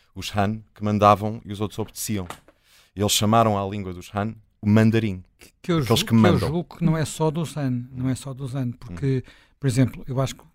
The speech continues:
Speaker 2: em Cantão são, são chineses Han, e o
Speaker 1: Hum.
Speaker 2: cantonês é incompreensível
Speaker 1: Ok.
Speaker 2: para quem, para quem
Speaker 1: Uhum.
Speaker 2: conhece mandarim. Aliás, contava-se, não sei se é verdade, fazia parte da mitologia, que estudantes, eh, chineses no estrangeiro falavam entre eles, se viessem de várias regiões,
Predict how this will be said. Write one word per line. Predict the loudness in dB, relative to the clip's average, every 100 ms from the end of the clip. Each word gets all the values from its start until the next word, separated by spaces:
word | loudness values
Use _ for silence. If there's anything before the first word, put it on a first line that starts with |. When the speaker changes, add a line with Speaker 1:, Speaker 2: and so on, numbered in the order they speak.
| -12
Speaker 2:
em | -10 -4
Cantão | 4 4 4 0 -2
são, | -6 -8 -6 -8
são | -10
chineses | -8 -4 -4 -4 -4
Han, | -4 -4 -6 _ _ _
e | -8
o | -6
Speaker 1:
Hum. | 4
Speaker 2:
cantonês | 4 4 0 -2 -2 -4 -14 _
é | -8
incompreensível | -6 -6 -4 -2 -2 -2 -8
Speaker 1:
Ok. | -10
Speaker 2:
para | -12
quem, | -10 -10 -14 _ _ _
para | -10 -6
quem | -4
Speaker 1:
Uhum. |
Speaker 2:
conhece | -2 -4 -2
mandarim. | 0 4 4 2 -8 -4
Aliás, | 2 2 0
contava-se, | -6 -6 -2 0 -2 -4
não | -6
sei | -8
se | -10
é | -12
verdade, | -8 -8 -8
fazia | -10 -4 -2
parte | 0 -4 -4
da | -4 -4 -10 -20 _ 2
mitologia, | 2 2 -2 -2 -2 -2 -4 -14 _ _
que |
estudantes, | -20 -18 2 2 2 -2 -16 _ _ _ _
eh, | -8
chineses | -4 0 4 2 0
no | -4
estrangeiro | -4 -2 -2 -2 -6 -6 -12 _ _ _
falavam | -2 -2 0 -2
entre | -2 -4 -8 -6
eles, | -4 -6
se | -14 0
viessem | 2 4 2
de |
várias | 0 -4 -8
regiões, | -10 -6 -4 -6